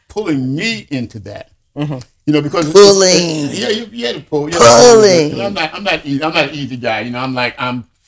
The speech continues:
Speaker 1: you know, I like to go in my own direction, and that's what, that's the direction I go, you know?
Speaker 2: <laughs>
Speaker 1: And, but you have been great in,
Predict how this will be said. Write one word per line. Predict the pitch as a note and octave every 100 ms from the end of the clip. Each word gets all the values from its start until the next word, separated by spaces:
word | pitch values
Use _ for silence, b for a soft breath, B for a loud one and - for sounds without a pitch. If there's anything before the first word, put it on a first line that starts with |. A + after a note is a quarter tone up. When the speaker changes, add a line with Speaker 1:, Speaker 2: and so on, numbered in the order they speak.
| _ _ -
Speaker 1:
you |
know, | A2
I | G#2
like | A#2+ A#2+
to | B2+
go | A#2+
in |
my | A#2 A#2+
own | A#2+ A#2+
direction, | A#2 G#2+ - C#3 C3+
and | G#2+ G2+ F#2+ _ G2+ _ _
that's | G#2+ -
what, | B2 - -
that's | A#2 -
the | A#2
direction | G#2+ G#2+ A#2 B2+ C3
I |
go, | C#3 C#3 C3 G2
you | A2
know? | - C3 - - -
Speaker 2:
<laughs> | - -
Speaker 1:
And, | B2
but | B2+ C3
you | F3+
have | D3+
been | A#2+ A2+ A2
great | D3 D3 B2
in, | A2+ G#2